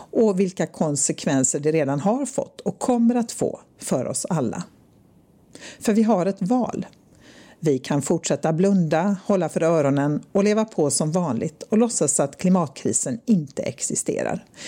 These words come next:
Eller så kan vi göra precis allt som står i vår makt för att ställa om samhället och mildra effekterna. För att få reda på mer om olika framtidsscenarier så rekommenderar jag Sveriges Radios podd Dystopia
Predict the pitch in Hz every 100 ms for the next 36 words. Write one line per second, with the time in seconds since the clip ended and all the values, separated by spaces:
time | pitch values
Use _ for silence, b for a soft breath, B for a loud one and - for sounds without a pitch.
0 | B B 339 262 233 240 226 220 175 160
1 | 147 131 156 139 127 - 160 165 226 -
2 | 208 180 - 156 151 165 185 202 - -
3 | - - - 156 160 226 226 - 214 185
4 | 127 - 165 175 214 170 180 220 226 -
5 | - - - 180 - _ _ _ _ _
6 | _ B B B B B B B B B
7 | - 240 233 247 240 247 214 214 233 220
8 | 311 165 151 160 - 185 139 151 - -
9 | 202 147 - 147 - - - 185 160 135
10 | 80 190 220 - 220 - 202 190 214 214
11 | 196 135 135 143 139 143 - 156 160 -
12 | 190 123 127 160 - 147 131 - 165 175
13 | - 294 294 - -